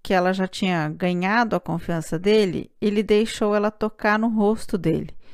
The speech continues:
E aí ela percebeu que ele tinha bigodes.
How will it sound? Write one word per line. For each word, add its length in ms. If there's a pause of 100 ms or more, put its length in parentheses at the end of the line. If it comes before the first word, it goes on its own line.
(300)
E 100
aí 140
ela 180
percebeu 500
que 60
ele 80
tinha 180
bigodes. 960